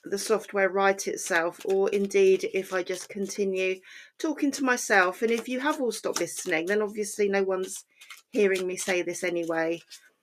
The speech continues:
logically. Enough. Enough chattering on.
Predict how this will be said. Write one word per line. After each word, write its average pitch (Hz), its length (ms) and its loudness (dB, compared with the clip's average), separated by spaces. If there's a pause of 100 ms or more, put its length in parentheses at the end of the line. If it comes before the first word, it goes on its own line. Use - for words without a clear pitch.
(200)
logically. 180 680 0 (2250)
Enough. 202 680 4 (680)
Enough 277 480 4 (160)
chattering 202 500 -2
on. 185 380 2